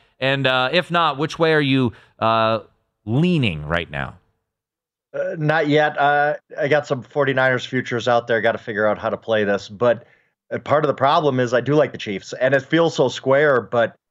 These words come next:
Speaker 2: I just think they're playing better. They have the much better quarterback. Andy Reid, his record off a bye is unbelievable, right? Like, everything just lines up for Kansas City in this game.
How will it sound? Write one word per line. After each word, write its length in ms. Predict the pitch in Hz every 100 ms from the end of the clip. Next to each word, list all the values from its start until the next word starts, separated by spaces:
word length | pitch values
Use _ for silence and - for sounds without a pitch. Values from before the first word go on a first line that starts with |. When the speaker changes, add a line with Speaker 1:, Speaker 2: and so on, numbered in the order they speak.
| _ _ _
Speaker 2:
I 40 | 110
just 100 | 160
think 100 | 147
they're 100 | 117
playing 360 | - 113 113
better. 340 | 113 110 107 - _ _ _
They 100 | 131
have 200 | 117 131
the 60 | 113
much 240 | 107 107
better 200 | - 104
quarterback. 720 | 98 - 107 95 87 95 92 - _ _ _ -
Andy 300 | 147 135 123
Reid, 440 | 107 113 113 98 -
his 180 | 139
record 320 | 113 113 98 90
off 220 | 85 -
a 60 |
bye 320 | 78 85 85 82
is 180 | 80
unbelievable, 680 | - 107 92 90 87 76 73 -
right? 240 | 98 104
Like, 140 | 113 151
everything 460 | 175 196 285 302
just 180 | 185 156
lines 440 | 113 117 131 131
up 200 | 117 117
for 80 | 110
Kansas 420 | - 110 107 98
City 220 | - 104 101
in 100 | 98
this 180 | 98
game. 380 | - 98 95 92